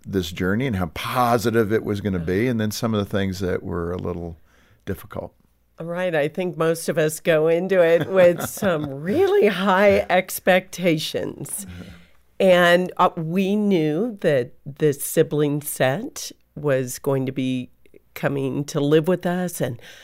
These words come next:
Speaker 2: I prayed over those bunk beds. I'd cried and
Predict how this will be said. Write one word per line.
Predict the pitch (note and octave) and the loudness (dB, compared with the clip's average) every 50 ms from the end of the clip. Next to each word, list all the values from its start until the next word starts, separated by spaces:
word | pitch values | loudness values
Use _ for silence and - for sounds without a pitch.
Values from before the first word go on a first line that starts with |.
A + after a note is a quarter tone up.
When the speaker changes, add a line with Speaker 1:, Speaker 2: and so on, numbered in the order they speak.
| - _ _ - | -20 _ _ -8
Speaker 2:
I | - G3+ G3 G3 - | -8 -8 -8 -8 -12
prayed | - - - - - - A3+ A3 G#3+ G#3+ G#3+ G#3 G3+ G3 | -16 -16 -16 -16 -16 -12 -10 -6 -4 0 0 2 4 4
over | F#3+ F3+ E3+ F#3 | 2 2 2 0
those | E3 E3+ D#3+ D3+ D#3 - _ _ - | 0 0 0 0 -2 -8 _ _ -10
bunk | - G#3 G#3 G#3+ G#3 G#3 - _ | -8 -4 -4 -4 -4 -6 -6 _
beds. | G#3 G3 F#3+ F#3 F#3 F3 E3+ D3+ - - | -2 -2 -2 -2 -2 -2 -4 -4 -4 -6
I'd | F3+ F#3 E3+ D#3+ - _ | -6 -6 -6 -10 -12 _
cried | - - - - G#3+ G3 G3+ G3+ G3 G3 G3 F#3+ F#3 F3+ | -18 -18 -14 -10 -8 -6 -4 -2 0 2 4 4 4 4
and | F3 E3 D3 C#3+ | 4 4 4 4